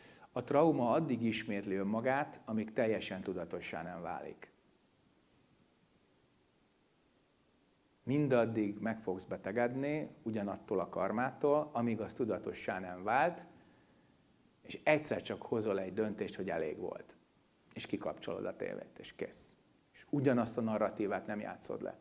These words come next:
Ugyanazt a karmát megint testre nem viszed már le. És egyszerűen mondom, mert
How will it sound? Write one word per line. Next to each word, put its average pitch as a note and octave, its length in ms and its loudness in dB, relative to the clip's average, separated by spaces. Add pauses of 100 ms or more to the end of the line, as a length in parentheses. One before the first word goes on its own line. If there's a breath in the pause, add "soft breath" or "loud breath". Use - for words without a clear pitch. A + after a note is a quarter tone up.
(300 soft breath)
Ugyanazt C3+ 480 4
a A2+ 100 2
karmát A2 420 2
megint A#2+ 380 2
testre A2+ 340 0
nem A2+ 200 2
viszed F#2 360 -2
már F#2+ 240 -6
le. F#2 240 -8 (2000)
És - 60 -6
egyszerűen C#3+ 540 8
mondom, B2+ 520 6
mert B2+ 380 0